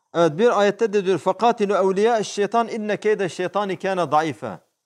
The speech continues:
Şeytanın dostlarına karşı savaşın,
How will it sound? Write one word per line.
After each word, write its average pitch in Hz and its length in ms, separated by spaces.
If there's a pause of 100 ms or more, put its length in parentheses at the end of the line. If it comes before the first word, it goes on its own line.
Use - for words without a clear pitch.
(420)
Şeytanın 180 580
dostlarına 190 560
karşı 165 640
savaşın, 208 760